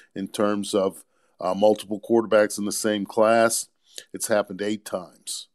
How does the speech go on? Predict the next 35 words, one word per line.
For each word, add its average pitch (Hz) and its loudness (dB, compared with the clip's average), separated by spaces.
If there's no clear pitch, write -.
Uh, 87 -10
the 85 -18
three 120 0
most 113 2
recent 120 -2
came 107 -2
in 92 -10
two 117 0
thousand 107 4
and 95 -6
five 107 4
when 98 -10
it 85 -16
was 82 -18
Dan 107 -4
Marino, 113 -2
Steve 107 -8
Young, 107 0
and 92 -8
Benny 104 0
Friedman, 120 -2
all 104 4
three 113 -4
quarterbacks. 120 0
Two 117 -2
thousand 107 4
and 92 -8
six, - -2
it 101 -8
was 87 -10
Warren 107 -2
Moon 110 0
and 90 -10
Troy 98 -2
Aikman. 113 0